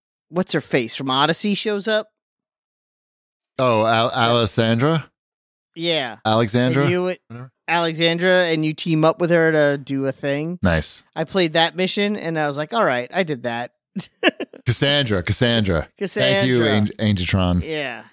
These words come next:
Speaker 1: Mm-hmm.
Speaker 2: However you say that.
Speaker 1: So I, I teamed up with her. We fought some bad guys. I stabbed a lot of people. It's a fun little mission. I mean, if you, it's free. If you have Assassin's Creed Valhalla, it's totally worth your time to play it.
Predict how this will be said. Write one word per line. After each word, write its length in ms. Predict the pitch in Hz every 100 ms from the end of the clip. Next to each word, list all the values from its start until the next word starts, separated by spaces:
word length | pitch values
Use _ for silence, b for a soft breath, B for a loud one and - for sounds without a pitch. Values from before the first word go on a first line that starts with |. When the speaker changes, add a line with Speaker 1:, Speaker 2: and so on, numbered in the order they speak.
| _ _ -
Speaker 1:
Mm-hmm. 360 | 180 185 202 208 _ _ _ _ _ _ _ _ _ -
Speaker 2:
However 240 | 104 87 82
you 60 |
say 180 | 80 85
that. 160 | 80 82
Speaker 1:
So 140 | 151
I, 160 | 147 165 -
I 140 | 175
teamed 380 | 175 - 208 196
up 160 | 190 -
with 120 | 170
her. 380 | 170 160 160 160
We 120 | 151
fought 320 | - 160 143
some 160 | - 143
bad 300 | 139 135 139
guys. 440 | 139 131 131 127
I 80 | 117
stabbed 420 | - - 135 135
a 40 | 135
lot 220 | 127 127
of 80 | 127
people. 500 | 139 135 143 131 131 _ _ _ _ -
It's 160 | 196
a 60 | 269
fun 320 | - 277 262
little 240 | 240 214
mission. 520 | 175 196 - 139 120 131 -
I 100 | 160
mean, 180 | 165 165
if 80 | 160
you, 160 | 160
it's 180 | 165 170
free. 560 | - 208 208 170 127 - _
If 180 | - 147
you 80 | 160
have 420 | 156 160 151 139 _ _ _ _
Assassin's 420 | 160 175 160 160 -
Creed 220 | 165 147
Valhalla, 520 | 139 135 151 175 151
it's 140 | 135
totally 320 | - 160 160 147
worth 240 | 147 147
your 80 | 131
time 320 | - 135 139
to 60 | 127
play 360 | 104 135 185 135
it. 140 | 110